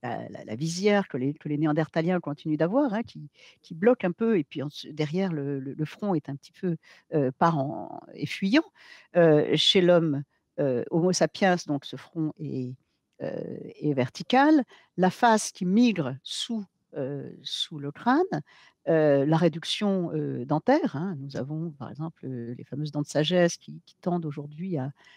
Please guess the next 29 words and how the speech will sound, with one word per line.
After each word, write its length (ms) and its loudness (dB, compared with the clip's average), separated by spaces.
à 100 0
disparaître 680 0
ou 20 -2
à 100 0
être 200 -8
mal 160 0
placées, 420 0
ce 80 -6
qui 120 -20
prouve 500 -6
que, 240 -6
euh, 240 0
notre, 400 -4
nous 240 -4
n'avons 180 -4
pas 140 0
tellement 320 2
de 40 -4
place 300 0
pour 220 -10
les, 240 -2
euh, 180 4
pour 120 0
les 140 4
intégrer 520 2
dans 140 -2
notre 260 -4
massif 320 -6
facial. 540 2